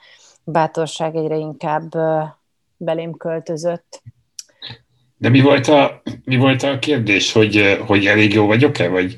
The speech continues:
Speaker 2: vagy mi volt
Speaker 1: Hát
Speaker 2: a
Speaker 1: igen, igen, igen. Persze, hogy, ö, való, vagy, hogy, hogy tényleg ide való vagyok-e, vagy ez csak egy ilyen gyermeteg vágyálom, ami bennem bujkál, amit igazából jobb lenne eltemetni, vagy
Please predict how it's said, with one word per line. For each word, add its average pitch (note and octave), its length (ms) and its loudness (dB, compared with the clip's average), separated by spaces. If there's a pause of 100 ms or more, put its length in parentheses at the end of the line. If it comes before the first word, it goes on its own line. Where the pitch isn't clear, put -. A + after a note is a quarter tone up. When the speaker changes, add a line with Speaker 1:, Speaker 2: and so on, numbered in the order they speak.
(580)
Speaker 2:
vagy G2 160 -4
mi A#2 100 2
volt A2 160 2
Speaker 1:
Hát A3+ 80 2
Speaker 2:
a - 100 2
Speaker 1:
igen, E3+ 380 -4
igen, F3+ 220 -8
igen. - 480 -18 (220)
Persze, E3 400 -10
hogy, E3+ 300 -6
ö, F3+ 200 2 (1300)
való, E3 440 -2
vagy, D#3 320 -6
hogy, F3 160 -6
hogy F3+ 160 -6
tényleg D#3+ 340 0
ide E3+ 160 -2
való D#3+ 240 -2
vagyok-e, D#3+ 400 -6
vagy E3 120 -6
ez D#3+ 120 -4
csak - 200 -14
egy D#3+ 140 -6
ilyen D#3+ 200 -8
gyermeteg D#3 640 -6
vágyálom, E3 720 -8
ami D#3+ 280 -10
bennem D#3+ 380 -8
bujkál, E3 520 -6
amit E3+ 260 -8
igazából D#3+ 440 -6
jobb D#3 140 -4
lenne D3+ 200 -8
eltemetni, E3 600 -10
vagy D#3+ 280 -10